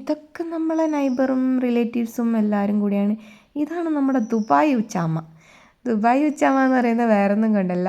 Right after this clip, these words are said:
ആ ഉച്ചാമ്മ ദുബായിലൊക്കെ ഒന്ന് വ-, പോയി വന്നുകൊണ്ട് ഞാൻ ഇങ്ങനെ വെറുതെ കളിയാക്കിക്കൊണ്ടിരിക്കുക. ഓ, മുന്നിൽ ഇപ്പം ആരും നിൽക്കൂല, വേറൊന്നും കൊണ്ടല്ല, വീഡിയോയിൽ ഉൾപ്പെടുത്തിയാലോ എന്ന് വിചാരിച്ചിട്ട് എൻ്റെ മുന്നിലേക്ക് ആരും വരൂല, അറിഞ്ഞുകൊണ്ട് വരൂല, എൻ്റെ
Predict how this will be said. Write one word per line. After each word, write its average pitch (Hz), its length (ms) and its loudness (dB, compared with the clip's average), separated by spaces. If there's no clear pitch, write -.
ആ 247 100 0
ഉച്ചാമ്മ 202 440 -2
ദുബായിലൊക്കെ 190 540 0
ഒന്ന് 202 180 0
വ-, 190 160 -2
പോയി 185 320 0
വന്നുകൊണ്ട് 190 400 0
ഞാൻ 226 160 2
ഇങ്ങനെ 254 240 0
വെറുതെ 233 380 -2
കളിയാക്കിക്കൊണ്ടിരിക്കുക. 196 840 0
ഓ, 190 140 0
മുന്നിൽ 311 240 0
ഇപ്പം 285 160 -2
ആരും 285 280 2
നിൽക്കൂല, 240 340 0
വേറൊന്നും 196 340 -2
കൊണ്ടല്ല, 214 300 -2
വീഡിയോയിൽ 233 400 0
ഉൾപ്പെടുത്തിയാലോ 226 580 -2
എന്ന് 214 140 4
വിചാരിച്ചിട്ട് 208 460 -4
എൻ്റെ 202 220 0
മുന്നിലേക്ക് 202 540 0
ആരും 170 280 -2
വരൂല, 160 280 -2
അറിഞ്ഞുകൊണ്ട് 240 580 2
വരൂല, 175 260 -4
എൻ്റെ 269 160 -2